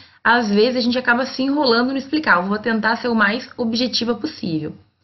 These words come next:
O que são as fontes do direito? Bom, as fontes do direito são os locais, são os fatos, são os acontecimentos nos quais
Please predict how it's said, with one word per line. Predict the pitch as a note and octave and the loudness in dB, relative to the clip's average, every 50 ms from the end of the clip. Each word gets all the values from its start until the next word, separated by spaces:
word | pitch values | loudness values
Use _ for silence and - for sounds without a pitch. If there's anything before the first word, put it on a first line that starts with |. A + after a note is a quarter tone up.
| _ _ _ _ _ | _ _ _ _ _
O | A3+ | -8
que | G#3+ G#3+ G4+ | -6 -4 -4
são | - - D4+ C4 B3+ | -2 0 2 2 2
as | B3+ B3 - - - - | 2 0 -2 -8 -16 -4
fontes | - A#3+ A3 A3 A3 A3 A3 G#3 G#3+ - G3 F3+ E3+ | 0 2 2 4 4 2 2 0 0 -2 -4 -4 -4
do | E3+ F3 | -6 -6
direito? | D#3+ E3 F3 D#3+ D#3+ D3 C#3+ C#3+ C#3 - - - - _ _ _ _ _ _ - | -6 -4 -2 -2 -2 -2 -2 -4 -6 -10 -16 -20 -20 _ _ _ _ _ _ -2
Bom, | G3+ G#3 F#3 D#3+ D#3+ - - - - - | 0 2 2 0 -2 -6 -12 -20 -6 -2
as | - F#3 F#3 F#3 - - - | 0 0 0 -2 -6 -12 -6
fontes | - A3+ G3+ G#3+ C4+ E4 D#4+ F4 E4+ D4 | -2 -2 0 0 -2 -2 -2 -2 -2 -2
do | A3 A#3 A3+ | 0 -2 -2
direito | G3+ A#3+ A#3+ G#3+ F#3+ F#3 F#3+ G3+ G3+ - B3+ B3 - - - - _ _ _ | -2 0 2 2 2 2 0 -2 -4 -4 -8 -8 -8 -12 -20 -20 _ _ _
são | _ - - - B3+ B3 C4 C#4 C4+ C4 C4+ - | _ -10 0 4 6 6 6 4 2 -2 -4 -2
os | - A#3 G#3 | -2 0 0
locais, | G#3 G#3 G3+ G3+ G3+ - G#3 G3 G3+ A3 A#3+ A#3+ A3+ | 0 0 0 0 0 2 2 4 4 4 2 0 -4
são | - A3 G#3 G3+ | -4 -2 0 0
os | G3+ G3+ G3 - - | 0 0 -2 -6 -14
fatos, | - - - F#3+ G3 G#3 A3 - - - G3+ | -6 0 2 4 6 6 4 4 0 -4 -6
são | G3+ - G#3+ G#3+ | -4 -2 0 0
os | G#3 G#3 | 0 0
acontecimentos | G#3+ G#3+ - B3+ B3+ - C4 - - C#4+ C4+ A#3 G#3 F#3+ G3 G3+ G3+ G3+ - B3 A#3+ - - - - - _ - | -2 -2 -4 -4 -4 -4 -4 -6 -2 0 0 2 2 4 4 2 2 2 0 -4 -6 -8 -12 -20 -20 -16 _ 0
nos | A#3 A#3+ A#3 - | 0 0 0 -2
quais | - - G#3+ G3+ G3 G3+ G#3 G3+ G#3 | -2 2 4 4 4 4 2 0 -4